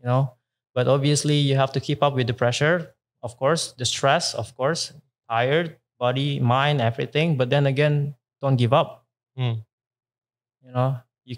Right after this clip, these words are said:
Speaker 1: there's always, there's always a light in the end of the tunnel, right? You're not gonna do work like this forever.
Speaker 2: Yeah.
Speaker 1: There's, you have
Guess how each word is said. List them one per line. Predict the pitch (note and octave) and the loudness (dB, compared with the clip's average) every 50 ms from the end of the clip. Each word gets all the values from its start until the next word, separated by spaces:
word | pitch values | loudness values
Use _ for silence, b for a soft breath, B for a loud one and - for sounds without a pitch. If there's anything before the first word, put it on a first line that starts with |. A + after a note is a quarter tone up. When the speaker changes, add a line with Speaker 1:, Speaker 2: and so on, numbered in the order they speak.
| - - | -8 -2
Speaker 1:
there's | B2+ B2+ C3 B2+ | 0 0 0 2
always, | C3 C3 C#3 C#3+ C#3+ C#3+ C3+ C3 C3 - - _ _ _ _ - | 2 2 2 2 0 0 -2 -4 -8 -10 -12 _ _ _ _ -8
there's | B2 A#2+ A#2+ B2+ | -8 -4 0 0
always | C3 C#3 D3 C3 | 2 2 4 2
a | B2+ A#2 | 2 4
light | A#2+ B2 C3 C3 B2+ | 6 4 6 6 6
in | B2 | 6
the | A#2+ A#2 | 6 6
end | A#2 A#2 | 6 6
of | A#2 A2+ | 6 4
the | A2+ | 4
tunnel, | - B2 B2 C3 A#2+ A2+ | 4 4 4 4 4 4
right? | A2+ A2+ B2 A#2+ | 4 2 2 2
You're | B2+ B2+ | 4 4
not | C#3 C3+ | 4 6
gonna | B2+ B2+ B2 | 6 4 4
do | A#2+ A#2 A#2+ B2 A#2+ A#2+ A#2+ A#2+ C3 E3 | 4 4 4 4 6 6 4 4 2 0
work | F3 B2 B2 B2 A#2+ - | 2 2 2 2 4 2
like | A#2+ A#2 - | 0 0 2
this | - B2 A#2 A#2 | 0 0 0 0
forever. | - - B2 C3 D3 B2+ A#2+ B2 C3+ C#3 - _ _ _ _ - | 0 2 4 4 4 4 4 2 2 0 -6 _ _ _ _ -10
Speaker 2:
Yeah. | G#2+ - - _ _ _ _ | -10 -10 -10 _ _ _ _
Speaker 1:
There's, | A#2+ A#2+ A#2+ A#2 A#2 A#2 - _ _ _ | -8 -6 -4 -4 -6 -8 -10 _ _ _
you | C3 C3 | -6 0
have | B2+ C3 B2+ B2+ | 0 0 0 0